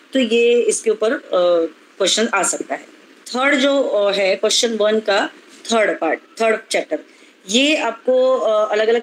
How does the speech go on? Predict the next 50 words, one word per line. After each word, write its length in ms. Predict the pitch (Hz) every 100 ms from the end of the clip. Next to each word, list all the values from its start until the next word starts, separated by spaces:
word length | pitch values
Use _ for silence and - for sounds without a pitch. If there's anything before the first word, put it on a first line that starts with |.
| -
terms 320 | 226 247 240
है 60 | 196
इसमें। 320 | - 185 277 - _ _ -
So, 100 | 220
export 320 | 208 - 226 233
प्राइटिक 320 | 226 240 240
pricing 340 | 220 208 262
quotations 560 | 269 226 233 226 254 -
पे 140 | 233
है 160 | 190 190
ये, 180 | 208 262
free 180 | 214 202
on 100 | 202 202
board, 180 | 202 196 -
अ, 340 | 185 180 180 180 - - - 208
cost 240 | 202 202
insurance 380 | 208 196 202 202 208
and 100 | 196
freight, 380 | - 202 190 185 190
cost 180 | 185 -
and 120 | 196
insurance। 380 | 190 196 196 - - -
तो 80 | 302
इसके 440 | - 240 - 311
ऊपर 260 | 320 302 311
आपको 280 | 226 226 262
सबसे 320 | 254 - 262
main 180 | 240 233
वही 140 | 240
बताने 300 | 226 202 208
जा 120 | 196
रही 100 | 185
हूँ 60 | 196
मैं 100 | 240
कि 80 | 285
question 460 | - 202 - 269 247
one 260 | 208 233 254
सी 520 | - 247 240 180 - _ _ _ -
जो 80 | 208
आएगा, 320 | 202 190 220
वो 100 | 277
आपको 220 | 262 262 302
sum 360 | - 247 247 196
आएगा, 280 | 170 165
साढ़े 320 | 165 220 214 233
सात 340 | 240 220 220
mark 140 | 202
का 100 | 247
प्रैक्टिकल 460 | 247 202 - 196 202
question, 360 | 196 185 -